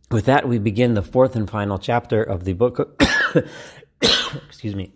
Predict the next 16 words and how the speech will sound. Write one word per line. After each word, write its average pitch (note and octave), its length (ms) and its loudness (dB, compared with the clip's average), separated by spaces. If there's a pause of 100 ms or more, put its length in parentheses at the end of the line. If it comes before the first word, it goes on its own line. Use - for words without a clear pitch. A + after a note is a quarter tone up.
(840)
of A2 100 0
the G#2 80 2
book F#2+ 220 -2
of F2 80 -4
Yoel. G#2 720 0
So - 160 -2
I'm G#2+ 160 2
gonna A#2 160 0
start G#2 240 0
with G2+ 160 -4
verse F2 240 -4
one. A2+ 220 2
"Ki A#2 340 -4
hinei C#3+ 300 2
bayomim C3 540 0
hahema," G#2 520 -2